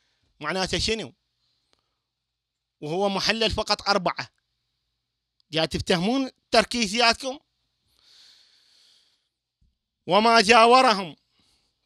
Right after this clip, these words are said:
وابنتهم الزعطوطة والعياذ بالله، وأبوهم المتصهين،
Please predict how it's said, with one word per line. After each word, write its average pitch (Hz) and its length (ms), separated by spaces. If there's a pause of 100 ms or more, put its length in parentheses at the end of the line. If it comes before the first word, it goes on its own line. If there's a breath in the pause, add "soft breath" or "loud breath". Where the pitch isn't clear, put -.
(800)
وابنتهم 226 960
الزعطوطة 220 1000 (760)
والعياذ 214 580
بالله، 254 540 (1300)
وأبوهم 226 1000 (1900)
المتصهين، 247 1120